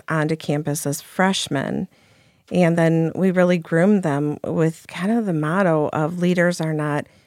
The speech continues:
born, they're made. And we worked with them every week for a year and had some really great opportunities. It was a scholarship program for them as well.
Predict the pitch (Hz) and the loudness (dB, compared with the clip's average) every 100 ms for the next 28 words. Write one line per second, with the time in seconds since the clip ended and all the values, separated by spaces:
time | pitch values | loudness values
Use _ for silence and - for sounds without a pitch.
0 | _ _ 175 160 160 185 180 165 147 143 | _ _ 0 4 4 4 2 2 2 2
1 | 139 143 196 226 - _ _ _ _ - | 2 2 2 -2 -6 _ _ _ _ -6
2 | 170 165 156 151 151 - - 175 165 170 | -2 0 0 0 -2 -6 -8 0 2 2
3 | 175 180 - 180 - 156 190 208 - 160 | 2 2 0 -4 0 0 0 -2 -2 0
4 | 175 160 170 190 - 160 139 143 156 160 | 0 0 0 -2 -4 -4 -4 -4 -2 2
5 | 190 214 233 - _ _ _ _ - 160 | 4 4 2 -4 _ _ _ _ -2 0
6 | 156 165 175 160 160 - - 151 147 160 | 0 -2 -2 0 -2 -4 -4 -4 -2 0
7 | 180 170 - - 156 175 170 160 156 156 | 2 0 -2 -8 -2 0 2 0 -4 -4
8 | 160 156 165 165 165 147 151 151 139 - | -2 -2 -2 -2 -2 -4 -4 -6 -8 -4
9 | 160 175 180 185 - - 165 180 170 160 | -2 -2 -2 -4 -8 -4 -4 -2 -4 -4
10 | - 156 147 147 131 151 151 151 190 240 | -6 -4 -4 -4 -6 -6 -4 -2 -2 -4